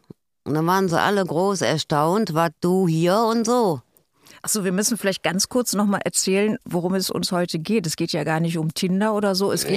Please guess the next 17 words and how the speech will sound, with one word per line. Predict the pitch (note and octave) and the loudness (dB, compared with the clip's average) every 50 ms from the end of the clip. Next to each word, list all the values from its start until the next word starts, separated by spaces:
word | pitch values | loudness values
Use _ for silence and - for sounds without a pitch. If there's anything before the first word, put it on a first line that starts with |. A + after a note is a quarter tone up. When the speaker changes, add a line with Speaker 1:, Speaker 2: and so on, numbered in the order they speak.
| - C3 | 0 0
Speaker 1:
Nee. | - | 0
Speaker 2:
uns | F3+ D#3+ - | 0 -2 0
heute | F3 D3+ D#3 D3+ - G#3 | 0 0 0 0 -2 -2
um | - A3 | -2 0
das | A3 G#3+ F#3+ - - | -2 -2 -2 -4 -4
Thema | - F3+ E3 E3 E3+ E3+ | -4 -2 -2 -2 -2 -4
Beziehungen. | - E3 - - - - - A#3 G#3+ F#3 D#3 D#3 D3+ C3 C3 - - - - - - - - _ _ _ _ | -4 -8 -6 -4 -2 0 2 2 2 2 2 2 0 -2 -2 -4 -8 -16 -20 -20 -20 -20 -20 _ _ _ _
Speaker 1:
Ja. | - D3+ D3+ - - _ _ | -4 -2 -2 -2 -2 _ _
Speaker 2:
Und | _ F#3 F3+ - | _ -2 0 0
zwar | - - F3 F3 E3 D#3 C#3 - _ _ _ _ _ _ _ _ _ _ _ _ _ | 0 0 2 2 2 2 0 -2 _ _ _ _ _ _ _ _ _ _ _ _ _
alle | - G3 A#3 B3 A#3+ | 0 2 4 4 4
Beziehungen | F#3 G3 - - - - F#3 D#3+ D#3 D3+ D3+ C#3 C#3 D#3 - _ _ _ _ | 2 2 0 0 0 0 0 0 0 0 0 0 -2 -2 -6 _ _ _ _
sind | - F3+ E3+ D#3 - | -4 -2 0 0 0
damit | D#3+ D#3 D3+ - - | 0 0 -2 -4 -4
gemeint. | - C#3+ C#3+ D3 C#3+ C3+ C3 - - - - - D#3 | -4 -2 0 0 0 -2 -2 -2 -4 -6 -6 -4 -2
Speaker 1:
Ja. | D3 D#3+ D#3+ D3 - - | 0 2 2 2 0 0
Speaker 2:
Ne? | - E3 G3+ C4+ | 0 2 2 2